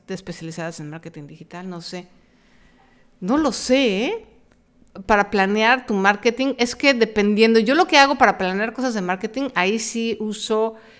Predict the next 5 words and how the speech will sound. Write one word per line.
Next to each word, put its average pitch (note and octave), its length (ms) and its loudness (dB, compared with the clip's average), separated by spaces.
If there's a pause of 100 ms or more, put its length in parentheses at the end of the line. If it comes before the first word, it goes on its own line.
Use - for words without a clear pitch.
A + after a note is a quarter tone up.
(240)
eh, C#3 1400 -12 (920)
principalmente C#4+ 560 0
Excel A3+ 400 0
especializados, D#3 920 -10 (100)
¿no? G#3 300 -12